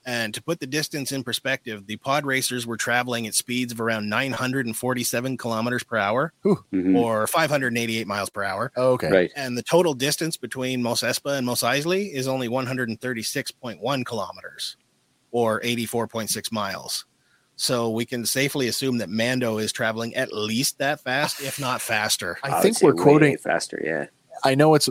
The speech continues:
Speaker 2: it's very minor, but I think we're actually quoting a different number than what we quoted before.
Speaker 1: Did we?
Speaker 2: I think the, the Bantha ride, I said it was, like, a hundred and forty-six or something.
Speaker 1: Hmm.
Speaker 2: Anyway, it's, uh, but it's very close.
Speaker 1: Yeah, I was looking up,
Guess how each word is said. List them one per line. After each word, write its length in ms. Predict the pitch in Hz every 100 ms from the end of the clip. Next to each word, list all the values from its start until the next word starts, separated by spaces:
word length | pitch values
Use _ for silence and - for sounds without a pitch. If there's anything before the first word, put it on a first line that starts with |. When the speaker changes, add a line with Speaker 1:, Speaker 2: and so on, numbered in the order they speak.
| -
Speaker 2:
it's 220 | 117 -
very 280 | 104 123 127
minor, 380 | 117 139 110
but 140 | 101 113
I 80 | 127
think 240 | 151 170
we're 80 | 151
actually 240 | 120 120
quoting 340 | - 135 131 113
a 60 |
different 260 | 113 - 110
number 240 | 123 123
than 140 | 107 107
what 100 | 101
we 100 | 110
quoted 300 | 117 110 101
before. 380 | - 131 131 - _
Speaker 1:
Did 140 | 107 127
we? 200 | 185 226
Speaker 2:
I 80 | -
think 260 | - 160 151
the, 240 | 147 131 120
the 140 | 123
Bantha 340 | 110 127 139 135
ride, 280 | 127 117
I 80 | 113
said 160 | - 117
it 20 |
was, 140 | 110
like, 120 | 110 107
a 60 |
hundred 300 | 104 123 127
and 100 | 110
forty-six 640 | 123 120 113 - 117 117
or 60 | 123
something. 360 | 117 101 90 80 _
Speaker 1:
Hmm. 140 | 180 135 - _ _ _ _ -
Speaker 2:
Anyway, 340 | 135 127 107
it's, 300 | 156 139 -
uh, 60 | 170 156
but 160 | 135
it's 140 | 135 113
very 260 | 143 143
close. 480 | 117 110 90 85 - _
Speaker 1:
Yeah, 300 | 143 127 107 101 -
I 60 | 123
was 120 | 123
looking 220 | 131 127
up, 100 | 123